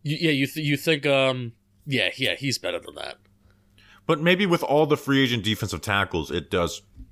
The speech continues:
Speaker 2: it does dilute it a little bit with A'Shawn.
Speaker 1: Daquan Jones is getting seven million a year at, at age, in, in his thirties.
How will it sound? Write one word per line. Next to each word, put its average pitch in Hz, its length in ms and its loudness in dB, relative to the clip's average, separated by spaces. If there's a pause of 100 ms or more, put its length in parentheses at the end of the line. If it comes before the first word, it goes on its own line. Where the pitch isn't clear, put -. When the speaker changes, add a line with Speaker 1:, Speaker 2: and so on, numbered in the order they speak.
(680)
Speaker 2:
it 87 120 -6
does 85 300 -2
dilute 82 460 -2
it 73 120 -2
a 69 60 -2
little 73 240 -2
bit 73 180 -6
with 73 120 -6
A'Shawn. - 440 -6 (300)
Speaker 1:
Daquan 151 420 -2
Jones 139 460 0
is 127 120 0
getting 139 260 -2
seven 135 360 -2
million 127 320 -2
a 123 40 0
year 123 340 0
at, 117 160 -4
at 123 120 -2
age, 117 380 -2
in, 123 140 -4
in 120 180 -6
his 120 280 -2
thirties. 120 760 -2